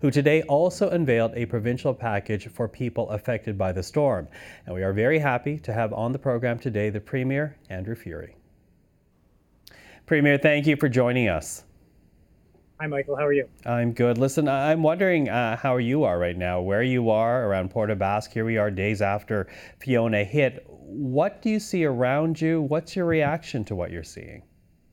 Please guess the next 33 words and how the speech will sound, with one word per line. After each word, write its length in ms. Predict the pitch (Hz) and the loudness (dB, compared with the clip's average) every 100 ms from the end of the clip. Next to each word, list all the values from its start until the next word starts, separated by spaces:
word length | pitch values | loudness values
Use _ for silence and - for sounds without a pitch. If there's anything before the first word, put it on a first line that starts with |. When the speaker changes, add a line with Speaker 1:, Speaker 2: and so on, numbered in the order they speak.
| _ _ _ _ _ _ _ _ _ _ | _ _ _ _ _ _ _ _ _ _
Speaker 2:
Uh, 100 | 170 | -2
the 100 | 160 | 2
reaction 480 | 156 156 175 - 175 | 4 4 2 2 2
is, 320 | 143 131 117 | 4 2 2
uh, 340 | 139 127 123 120 - - _ _ _ _ _ _ _ | 2 2 0 -6 -14 -20 _ _ _ _ _ _ _
very 180 | 165 156 | 4 6
emotional. 680 | 143 151 151 143 120 110 - _ _ _ _ 135 | 6 6 4 0 -2 -8 -20 _ _ _ _ -10
Um, 500 | 127 123 123 123 143 - | -8 -8 -12 -16 -18 -16
you 80 | 127 | -8
know, 160 | 131 | -4
it's 160 | 131 - | -4 2
one 140 | 156 | 2
thing, 200 | 156 147 | 6 4
uh, 200 | 139 131 - - _ _ - | 6 2 0 -16 _ _ -10
to 100 | 139 | 0
see 200 | 147 - | 2 4
a, 300 | 147 135 156 | 6 6 2
a 40 | 139 | 0
picture 400 | - 151 - 147 | 2 2 4 2
of 160 | 135 | 2
a 80 | 127 | -2
floating 420 | - 156 147 139 | -2 2 4 4
rooftop. 500 | 135 147 - 135 127 - | 4 4 2 -6 -6 -8
It's 200 | 127 - | -8 -4
an, 180 | 127 120 _ _ _ - | -4 -6 _ _ _ -4
it's 100 | - | 0
another 220 | 147 147 | 4 4
thing 160 | 143 139 | 4 2
to 80 | |
talk 320 | 131 151 143 - | 0 -2 -2 0
to 80 | |
the 80 | 135 | -2
person 460 | - 139 - 127 | 0 -2 0 -6